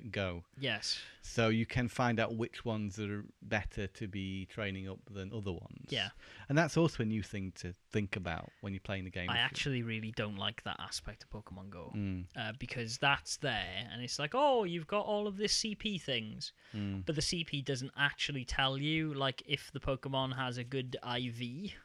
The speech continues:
Speaker 1: Oh, well, this one, you can kinda see a little map where it shows you what things your Pokemon's gonna be good at.
Speaker 2: Oh, okay, that's
Speaker 1: It
Speaker 2: good.
Speaker 1: does, I Vs is a, is a, I'm not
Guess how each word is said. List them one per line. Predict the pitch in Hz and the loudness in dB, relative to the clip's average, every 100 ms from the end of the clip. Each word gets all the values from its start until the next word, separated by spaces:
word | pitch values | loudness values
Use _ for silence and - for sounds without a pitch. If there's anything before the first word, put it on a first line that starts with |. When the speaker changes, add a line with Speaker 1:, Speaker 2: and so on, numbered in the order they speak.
| - _ - | -20 _ 2
Speaker 1:
Oh, | 151 | 4
well, | 160 | 6
this | 175 214 - | 4 2 0
one, | 247 220 180 | 2 4 4
you | 165 170 | 0 0
can | - | 0
kinda | 170 165 160 | -2 0 0
see | 139 - 160 | -2 0 2
a | 139 | 4
little | 127 113 | 4 4
map | 120 135 127 - - | 4 4 4 0 -4
where | 107 | -2
it | 104 | -2
shows | - 120 120 110 - | 0 4 4 4 0
you | 98 | -2
what | 98 98 - | 0 -2 -4
things | - 113 101 95 | -2 0 0 -4
your | 101 | -6
Pokemon's | - 104 - 95 92 | -4 -4 -4 -6 -6
gonna | 101 | -8
be | 87 90 | -6 -2
good | 110 98 | -2 -2
at. | - - _ _ - | -6 -10 _ _ 2
Speaker 2:
Oh, | 160 | 6
okay, | 156 - 110 | 4 2 -2
that's | 107 - | -2 -2
Speaker 1:
It | 120 | 4
Speaker 2:
good. | |
Speaker 1:
does, | 156 160 - | 4 4 0
I | 147 156 | 4 6
Vs | 135 143 127 107 | 6 4 4 2
is | 113 113 | -2 -4
a, | 117 | -6
is | 107 | -6
a, | 120 | -4
I'm | 110 | -4
not | 120 | -4